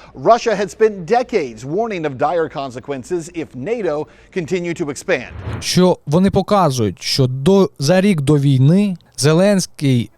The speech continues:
Speaker 2: начебто відмовляється від переговорів. Лавров десь там виступає і говорить, що ми не можемо з Україною вести переговори, тому що вона не зацікавлена.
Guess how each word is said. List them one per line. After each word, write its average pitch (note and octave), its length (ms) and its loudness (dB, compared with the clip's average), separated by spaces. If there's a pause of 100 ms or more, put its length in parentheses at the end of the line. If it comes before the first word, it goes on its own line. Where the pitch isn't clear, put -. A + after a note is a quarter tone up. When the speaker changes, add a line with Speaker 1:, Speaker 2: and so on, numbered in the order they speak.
(120)
Speaker 2:
начебто D#3+ 720 0 (160)
відмовляється D#3 880 4
від B2 140 0
переговорів. D3 800 2 (180)
Лавров E3 480 4
десь C#3+ 240 2
там C3 320 2 (140)
виступає D#3 880 2
і C#3 100 4
говорить, D3+ 540 4
що - 280 2
ми D#3 160 4
не E3 140 6
можемо D#3 540 4
з C3 80 0
Україною C#3+ 580 4
вести C3+ 320 2
переговори, C3+ 760 4
тому C3+ 260 4
що C3 200 0
вона B2+ 220 4
не B2 160 4
зацікавлена. B2+ 920 0